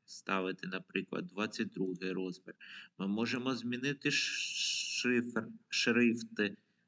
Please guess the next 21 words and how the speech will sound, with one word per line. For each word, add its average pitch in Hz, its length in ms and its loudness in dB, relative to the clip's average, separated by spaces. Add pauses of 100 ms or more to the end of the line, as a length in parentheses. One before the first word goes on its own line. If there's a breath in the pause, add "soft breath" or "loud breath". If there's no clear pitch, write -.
(560)
наприклад, 107 680 0
Times 117 360 4
New 117 240 0
Roman 98 360 0 (120)
поставити. 90 760 -6 (400 loud breath)
Так? - 320 -2 (180 loud breath)
Тобто 123 340 0
ми 160 400 4 (260)
можемо 113 680 0 (300)
за 107 140 0
допомогою 113 800 0
інструментів, 135 800 0
які 101 240 -2
знаходяться 104 720 -2
у 98 40 -2
вкладці - 720 -2
"Основне", 113 840 -4
змінювати 113 920 0 (340 loud breath)
різні 110 440 4
властивості 101 840 0
тексту. - 560 -8